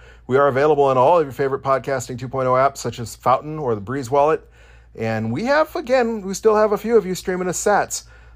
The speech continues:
Uh, and so if you're not familiar with Podcasting two point oh, that is the new way to listen to your favorite podcast. It's the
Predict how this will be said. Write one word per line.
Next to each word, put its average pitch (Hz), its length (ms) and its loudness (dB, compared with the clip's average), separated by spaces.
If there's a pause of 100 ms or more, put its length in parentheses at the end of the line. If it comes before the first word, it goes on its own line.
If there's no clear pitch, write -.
(160)
Uh, 120 280 -2
and 113 100 -10
so 123 500 2
if 131 160 -8
you're 147 60 -2
not 143 160 2
familiar 156 180 4
with 139 100 -4
Podcasting 143 480 -2
two 147 120 -10
point 139 220 -2
oh, 143 360 0
that 120 180 -2
is 117 200 -4
the 107 160 -6
new 127 160 -4
way 127 140 0
to 123 60 0
listen 123 420 -2
to 123 360 -6 (100)
your 110 120 -4
favorite 120 260 -2
podcast. 131 540 -2
It's - 140 -12
the 87 180 -4